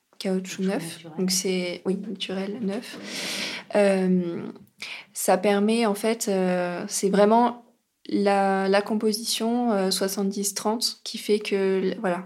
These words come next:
Speaker 1: on reste sur une bonne, euh, robustesse de la, de la semelle.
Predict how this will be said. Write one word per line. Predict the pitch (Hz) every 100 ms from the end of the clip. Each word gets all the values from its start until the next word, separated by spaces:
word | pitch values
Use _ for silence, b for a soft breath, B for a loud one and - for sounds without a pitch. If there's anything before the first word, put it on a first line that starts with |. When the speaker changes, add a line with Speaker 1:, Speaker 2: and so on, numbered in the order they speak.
| -
Speaker 1:
on | 196
reste | 190 202 -
sur | 202 - 202
une | 190 185 180
bonne, | 180 202 202
euh, | 196 185
robustesse | 185 185 190 190 196 -
de | 196
la, | 185 185
de | 208 202
la | 196
semelle. | - 220 208